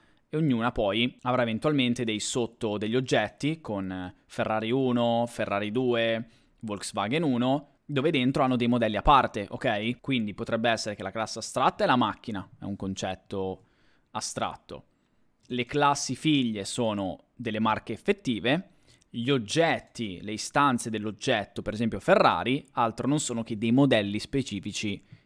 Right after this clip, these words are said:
di Ferrari, ok? Spero che magari l'esempio macchina possa avervi aiutato meglio a capire la suddivisione appunto macchina, eh, marca e modello. Restiamo però con persona, che è molto più semplice,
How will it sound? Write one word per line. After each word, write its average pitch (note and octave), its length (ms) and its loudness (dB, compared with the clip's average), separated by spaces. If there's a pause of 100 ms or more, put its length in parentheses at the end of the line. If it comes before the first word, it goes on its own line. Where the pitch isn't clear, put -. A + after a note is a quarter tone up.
di C3 220 0
Ferrari, F#2 520 -2 (100)
ok? C3+ 500 2 (400)
Spero C3+ 300 -2
che B2+ 40 -6
magari C3 280 2
l'esempio B2 640 0 (320)
macchina B2+ 440 0
possa B2 220 -4
avervi B2 180 0
aiutato B2 320 0
meglio B2+ 380 4
a A2+ 40 0
capire A#2+ 300 -2
la A2 100 -2
suddivisione A2 640 -4
appunto G#2+ 380 -2
macchina, A2+ 600 2 (480)
eh, F#2+ 360 0
marca A2+ 500 2
e A#2 60 0
modello. G#2 720 -4 (1000)
Restiamo F#3+ 280 0
però D3 180 4
con C#3+ 160 4
persona, D3 440 2
che B2+ 120 -2
è - 20 2
molto B2 320 2
più C3+ 100 -6
semplice, B2+ 800 -2